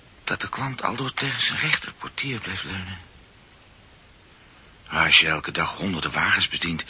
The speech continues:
dan let je niet meer zo op de klanten. Ik voelde pas nattigheid toen hij vroeg waar die grindweg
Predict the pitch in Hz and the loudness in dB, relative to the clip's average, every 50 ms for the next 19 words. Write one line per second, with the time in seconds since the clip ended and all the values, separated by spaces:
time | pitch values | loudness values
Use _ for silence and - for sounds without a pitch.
0 | - - - - - - - - - - - - - 143 147 87 - - - 143 | -10 -12 -12 -12 -14 -14 -16 -16 -18 -18 -14 -8 -4 -2 2 4 4 4 2 2
1 | 143 139 139 127 131 131 120 - - - - 98 101 101 87 - - - - - | 0 2 2 2 0 0 -4 -6 -8 -6 -4 -4 -4 -4 -6 -8 -10 -12 -18 -20
2 | - - - - - - - - - - - - - - - - - - - - | -20 -20 -20 -20 -20 -20 -20 -20 -20 -20 -20 -20 -20 -20 -20 -20 -20 -20 -20 -20
3 | - - - - - - - - - - - - - - - - - - - - | -20 -20 -20 -20 -20 -20 -20 -20 -20 -20 -20 -20 -20 -20 -20 -20 -20 -20 -20 -20
4 | - - - - - - - - - - 131 135 127 - - 110 - - 123 143 | -20 -20 -20 -20 -14 -8 -4 -4 -2 -2 -2 -4 -4 -4 -2 0 0 0 0 -2
5 | 165 - 175 - - - 160 160 - - 151 147 139 135 - - 160 151 - - | -2 0 2 4 4 4 4 4 2 0 0 0 0 0 2 0 0 -2 -4 -8
6 | - - - - - - - - - - - - - - - - - - - - | -12 -16 -20 -20 -20 -20 -20 -20 -20 -20 -20 -20 -20 -20 -20 -20 -20 -20 -20 -20
7 | - - - - 135 - 131 117 - - 139 156 175 175 175 175 160 135 - - | -20 -10 -4 -2 0 2 2 4 4 4 2 2 0 0 0 0 2 2 0 -2
8 | - | -2